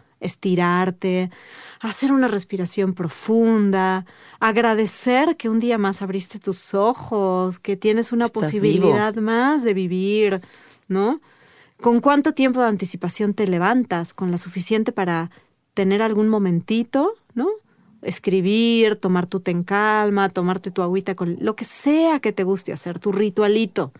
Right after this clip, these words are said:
Speaker 2: Sí.
Speaker 1: de cinco minutitos de empezar bien el día.
Speaker 2: Sí. ¿Cómo cambia todo, no?
Speaker 1: Todo.
Speaker 2: Sí.
Speaker 1: Todo. O sea, si, si tú empiezas a, ojalá que alguna de las personas que nos está escuchando haga esta prueba.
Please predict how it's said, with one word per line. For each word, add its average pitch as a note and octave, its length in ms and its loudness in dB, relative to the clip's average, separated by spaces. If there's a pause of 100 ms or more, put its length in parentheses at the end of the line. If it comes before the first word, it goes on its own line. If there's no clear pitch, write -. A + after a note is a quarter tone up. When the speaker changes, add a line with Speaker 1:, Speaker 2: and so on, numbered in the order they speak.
(140)
Speaker 2:
Sí. D3 340 0 (100)
Speaker 1:
de F3 140 -4
cinco C#4 480 2
minutitos A3 600 0
de G3 40 0
empezar F#3 400 -2
bien F#3+ 220 0
el E3 120 -6
día. - 260 -14 (300)
Speaker 2:
Sí. - 340 -6 (440)
¿Cómo G#3 300 2
cambia F3 380 2
todo, C3 380 2
no? D#3+ 380 2
Speaker 1:
Todo. F3+ 480 0 (160)
Speaker 2:
Sí. - 260 -4
Speaker 1:
Todo. A3 320 0
O F#3+ 60 -6
sea, G#3 300 -2 (380)
si, - 540 0
si - 180 -2
tú D4 140 4
empiezas D#4+ 480 2
a, F#3+ 500 -2 (440)
ojalá G#3 460 0
que G3+ 440 2 (1000)
alguna F#3+ 320 2
de A3 40 2
las F#3+ 160 0
personas G3 400 -2
que F#3+ 120 -2
nos F3 120 0
está E3+ 200 -2
escuchando G#3 520 0
haga F#3 120 2
esta F3 180 -6
prueba. D#3+ 360 -6